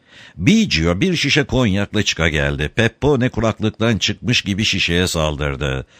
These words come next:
O sırada ilçe doktoru olay yerine yetişti. Peppone'nin yüreğini dinledi, kan basıncını ölçtü. "Hiçbir şey yok, durumu olağan." dedi. Don Camillo kaygıyla sordu. "Öyleyse neden gözleri kapalı, bir ölü gibi kas katı yatıyordu?"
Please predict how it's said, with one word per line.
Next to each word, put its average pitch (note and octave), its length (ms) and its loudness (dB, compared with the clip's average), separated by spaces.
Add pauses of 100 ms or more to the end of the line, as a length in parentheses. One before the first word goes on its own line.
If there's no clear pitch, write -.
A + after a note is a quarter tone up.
(280)
O F3+ 120 4
sırada F3 340 4
ilçe D3+ 420 0
doktoru F#2+ 400 0
olay E2+ 420 0
yerine D#2 300 0
yetişti. D2 640 -2 (260)
Peppone'nin C3+ 600 2
yüreğini F2+ 600 0
dinledi, D#2 380 -2
kan A2+ 340 0
basıncını F2+ 520 0
ölçtü. C#2+ 560 -4 (680)
"Hiçbir A#2+ 280 4
şey A#2 240 4
yok, F#2+ 280 2
durumu B2 320 4
olağan." F#2+ 460 4
dedi. C#2 360 -4 (180)
Don C#2 280 -6
Camillo D#2 420 -4
kaygıyla F2+ 560 -2
sordu. D2 500 -4 (420)
"Öyleyse A#2+ 440 6
neden E3+ 320 6
gözleri C3 440 4
kapalı, A#2+ 520 2
bir A#2 140 4
ölü A2+ 280 4
gibi B2 260 2
kas B2 240 2
katı B2 220 0
yatıyordu?" A2+ 720 2